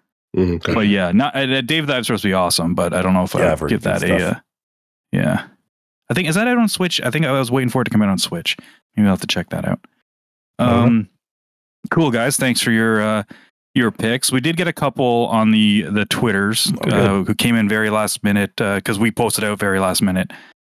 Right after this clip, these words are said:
Speaker 2: um, 'cause we just came up with this. We're like, "Hey, shit, we should probably talk about <laughs> this." Uh, so we have one coming in from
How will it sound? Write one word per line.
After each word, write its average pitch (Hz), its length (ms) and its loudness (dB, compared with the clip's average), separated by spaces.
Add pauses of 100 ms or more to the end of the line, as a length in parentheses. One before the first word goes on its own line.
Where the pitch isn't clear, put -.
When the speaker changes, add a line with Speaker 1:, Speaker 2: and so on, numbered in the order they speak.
(160)
Speaker 2:
um, 92 580 2
'cause 90 160 -2
we 95 140 2
just 101 240 -2
came 98 200 2
up 92 140 -2
with 90 80 -2
this. 92 200 0
We're 95 60 0
like, 98 140 0
"Hey, 131 120 0
shit, 107 300 -2
we 98 140 -4
should - 100 -4
probably 110 180 0
talk 110 200 -4
about 101 140 0
<laughs> - 180 -2
this." - 320 -4 (640)
Uh, 110 360 0
so 123 160 -2
we 117 120 2
have 113 180 0
one 143 520 2 (500)
coming 117 240 2
in 113 160 2
from 104 640 0